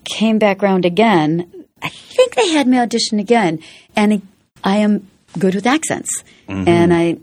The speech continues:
Speaker 1: I, I, uh, it's a Yorkshire accent, which is a very, very difficult accent. And, uh, I, I think I did a good job. And, uh, uh,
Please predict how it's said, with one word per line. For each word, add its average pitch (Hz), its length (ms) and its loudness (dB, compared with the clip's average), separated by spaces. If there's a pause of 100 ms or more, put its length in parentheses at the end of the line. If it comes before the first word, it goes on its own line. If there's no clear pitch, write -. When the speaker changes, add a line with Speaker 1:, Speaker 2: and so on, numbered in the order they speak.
Speaker 1:
I, 156 300 -2 (280)
I, 143 380 -2
uh, 143 320 -2
it's 151 140 -6
a 151 40 -2
Yorkshire 180 440 0
accent, 170 400 -2
which 156 160 -6
is 147 100 -4
a 151 60 -2
very, 156 640 -2 (340)
very 170 600 0 (320)
difficult 151 520 -2 (340)
accent. 151 540 -4 (580)
And, 160 440 2
uh, 156 280 -2
I, - 60 -4 (160)
I 208 60 -2
think 208 180 -2
I 170 80 0
did 156 160 0
a 147 40 -2
good 147 240 -6
job. 131 380 -4 (720)
And, 151 460 0
uh, 143 320 -6 (840)
uh, 139 320 -6